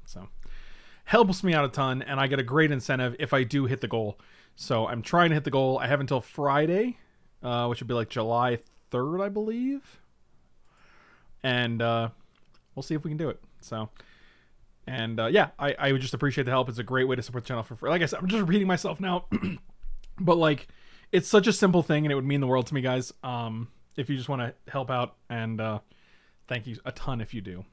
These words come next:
So, let's see if we can, uh, you know,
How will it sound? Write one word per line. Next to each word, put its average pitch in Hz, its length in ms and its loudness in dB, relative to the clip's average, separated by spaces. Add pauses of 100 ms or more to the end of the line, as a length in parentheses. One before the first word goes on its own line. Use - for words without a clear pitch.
(180)
So, 107 340 -14 (800)
let's 151 240 -2
see 127 380 -4 (760)
if - 120 -20
we 131 100 -12
can, 113 260 -14
uh, 87 220 -16 (2500)
you 117 100 -10
know, 82 140 -14